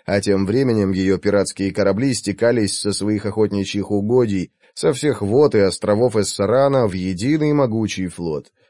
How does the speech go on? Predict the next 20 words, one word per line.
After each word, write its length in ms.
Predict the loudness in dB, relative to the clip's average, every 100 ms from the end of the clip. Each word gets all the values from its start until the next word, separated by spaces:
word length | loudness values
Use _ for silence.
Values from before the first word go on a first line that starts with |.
| _ _ -2
Никто 320 | -2 2 4
не 100 | 4
знал, 420 | 2 2 2 0
сколько 480 | -2 0 2 2 2
мореходных 600 | 0 0 0 0 0 -2
кораблей 400 | 0 0 2 2
удалось 400 | 2 4 4 2
построить 560 | -2 -2 0 0 0 -2
Империи 400 | -2 0 0 -2
Света, 500 | -2 -2 -2 -2 -4 _ _ -6
но 200 | 0 0
уж 200 | 0 -2
лучше 300 | -2 2 2
атаковать 500 | 2 2 2 2 2
врагов 380 | 2 2 0
чрезмерно 640 | 0 -4 -2 2 2 2 4
большим 460 | 4 2 0 -2 -2
флотом, 520 | 2 2 2 -2 -2
чем 220 | -2 0
малым. 580 | 0 -2 -2 -4 -8